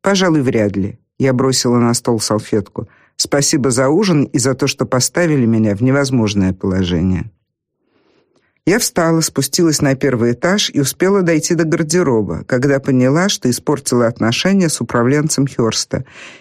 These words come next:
и теперь меня, вероятно, уволят. Секунду я раздумывала, не вернуться ли с извинениями, но не смогла себя заставить.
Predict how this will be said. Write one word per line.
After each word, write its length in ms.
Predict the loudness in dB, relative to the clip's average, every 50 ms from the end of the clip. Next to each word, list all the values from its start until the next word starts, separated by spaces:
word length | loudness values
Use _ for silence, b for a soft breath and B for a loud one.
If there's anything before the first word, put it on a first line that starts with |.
| B B B
и 80 | -4 -2
теперь 440 | -2 -2 -4 -2 -2 0 0 2 2
меня, 380 | 2 2 2 2 2 2 2
вероятно, 680 | 2 2 2 2 2 2 0 0 0 0 0 0 2 2
уволят. 540 | 2 2 2 0 0 0 -2 -6 -10 -16 -20 _ _ _ _ _ _ _ _ _ _ _ _
Секунду 480 | -6 -4 -4 -2 0 0 2 2 2 2
я 100 | 2 0
раздумывала, 580 | 0 0 0 0 0 2 2 2 2 2 2
не 160 | 2 2 2 2
вернуться 480 | 2 2 2 2 0 0 -2 0 0
ли 80 | 0 0
с 140 | 0 0 -2
извинениями, 680 | 0 0 0 2 2 2 2 2 2 2 2 2 2 2
но 120 | 2 2
не 100 | 2 0
смогла 440 | 0 0 -2 0 0 2 0 0 0
себя 280 | 0 -2 -2 -2 -2
заставить. 760 | -2 -2 -2 -4 -4 -4 -4 -4 -4 -6 -6 -8 -14 -18 -20 -20